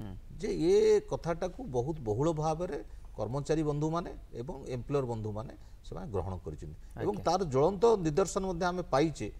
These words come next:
Speaker 2: ଆପଣ ଅତୀତରେ ଯୋଉ ପ୍ରଧାନମନ୍ତ୍ରୀ ଗରିବ କଲ୍ୟାଣ ଯୋଜନା ହେଇଥିଲା,
Speaker 1: ହୁଁ।
Speaker 2: ମୁଁ ଆପଣଙ୍କୁ ସୂଚେଇ ଦେବାକୁ ଚାହୁଁଛି
Speaker 1: ହୁଁ।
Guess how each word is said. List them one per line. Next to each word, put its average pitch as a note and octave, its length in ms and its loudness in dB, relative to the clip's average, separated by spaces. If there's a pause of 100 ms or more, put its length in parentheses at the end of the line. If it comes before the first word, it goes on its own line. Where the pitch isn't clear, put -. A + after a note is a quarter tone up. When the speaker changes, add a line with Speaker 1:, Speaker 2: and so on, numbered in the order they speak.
(240)
Speaker 2:
ଆପଣ - 200 -8
ଅତୀତରେ C3+ 420 -4
ଯୋଉ C#3+ 100 -6
ପ୍ରଧାନମନ୍ତ୍ରୀ C3 560 -4
ଗରିବ A2+ 280 -2
କଲ୍ୟାଣ B2 280 -2
ଯୋଜନା A2 320 -6
ହେଇଥିଲା, G#2+ 400 -6 (120)
Speaker 1:
ହୁଁ। A#2+ 140 -6 (260)
Speaker 2:
ମୁଁ - 140 -6
ଆପଣଙ୍କୁ A#2 280 -2
ସୂଚେଇ E3 240 2
ଦେବାକୁ C#3+ 240 6
ଚାହୁଁଛି F#2 420 -4
Speaker 1:
ହୁଁ। A2 200 -8